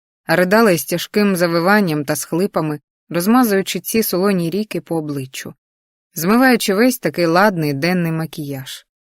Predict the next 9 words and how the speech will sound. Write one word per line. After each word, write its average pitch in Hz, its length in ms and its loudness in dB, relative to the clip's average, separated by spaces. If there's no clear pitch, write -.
Скільки - 480 -4
так 139 200 -4
сиділа? 143 500 -6
Згорблена, 160 680 0
втомлена, 165 640 -2
виснажена 175 640 0
переживаннями. 165 840 -2
Сиділа 220 480 2
доти, 185 500 0